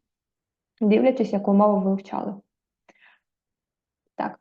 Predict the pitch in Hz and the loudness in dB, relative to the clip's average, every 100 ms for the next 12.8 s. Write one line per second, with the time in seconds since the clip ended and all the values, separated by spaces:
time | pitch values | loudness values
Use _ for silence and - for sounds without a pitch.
0 | - 254 - 370 392 440 349 294 226 - | -8 -8 -4 -4 0 2 2 2 -2 -2
1 | 262 302 330 - 247 233 - 277 330 254 | 0 4 2 2 -2 -2 0 2 4 2
2 | 240 247 247 226 208 196 - - - - | 2 0 0 -4 -4 -4 -8 -10 -10 -2
3 | 240 277 381 381 285 262 247 269 262 269 | 0 2 2 2 2 2 2 2 2 4
4 | 254 247 247 240 226 214 226 233 - 214 | 4 2 2 -2 -2 0 -4 -4 -6 -6
5 | 208 - 208 202 208 196 190 190 - 208 | -6 -2 0 0 -2 -2 -2 -2 -2 0
6 | 202 208 302 392 - _ _ _ _ _ | 2 2 2 0 -2 _ _ _ _ _
7 | _ _ - 285 269 294 294 277 277 254 | _ _ -8 -6 2 2 2 0 0 2
8 | 247 262 254 262 247 - - _ 214 226 | 2 2 2 2 0 -8 -20 _ -2 0
9 | 220 220 202 202 202 226 214 214 196 196 | 0 0 -2 -2 -4 -4 -2 -2 -2 -2
10 | 190 196 - 196 196 190 220 349 427 427 | -2 -6 -4 -2 0 0 0 0 0 -2
11 | 427 _ _ _ _ 247 214 214 202 202 | -4 _ _ _ _ -4 0 0 0 -2
12 | 202 196 196 190 196 202 202 196 | -2 -2 0 -2 -2 -4 -8 -10